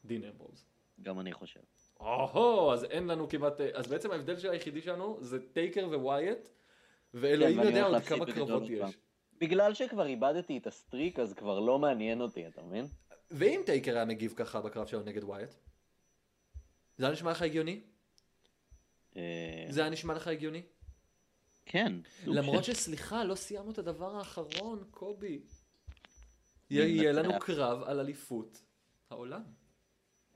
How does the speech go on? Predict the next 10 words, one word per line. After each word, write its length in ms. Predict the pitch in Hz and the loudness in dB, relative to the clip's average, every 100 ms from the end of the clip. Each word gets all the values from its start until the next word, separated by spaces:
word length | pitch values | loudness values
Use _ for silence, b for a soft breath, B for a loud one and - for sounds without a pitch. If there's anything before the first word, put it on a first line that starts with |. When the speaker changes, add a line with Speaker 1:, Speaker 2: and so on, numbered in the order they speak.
| _ _ | _ _
Speaker 1:
מי 80 | 113 | -6
Speaker 2:
אהה. 100 | 113 117 | -2 -2
Speaker 1:
מנצח? 540 | 127 135 - - - - _ _ _ _ _ _ _ _ - _ - 135 | -6 -6 -8 -8 -16 -20 _ _ _ _ _ _ _ _ -20 _ -12 -4
האם 220 | 123 175 | -2 -2
ינצח 360 | 175 143 139 123 | -4 -2 -2 -2
דין 160 | 117 104 | -6 -6
אמברוז? 480 | 107 135 208 - _ _ _ _ _ _ - - | -8 -8 -12 -14 _ _ _ _ _ _ -10 -8
או 80 | |
שמא 240 | 135 139 135 | -4 -4 -4
ינצח 640 | 131 131 139 123 120 | -6 -4 -2 -2 -6